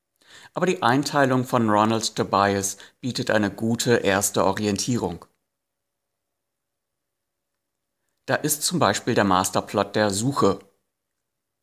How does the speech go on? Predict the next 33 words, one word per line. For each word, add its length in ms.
Das 160
kann 180
die 80
Suche 260
nach 140
einem 240
Schatz 460
sein 360
oder 200
die 80
Suche 260
nach 140
einer 160
Person 680
und 180
manchmal 420
auch 120
die 120
Suche 280
nach 220
sich 180
selbst. 540
Von 220
allen 280
Masterplots 760
ist 300
dieser 380
am 140
nahesten 420
verwandt 380
mit 160
der 80
Heldenreise. 640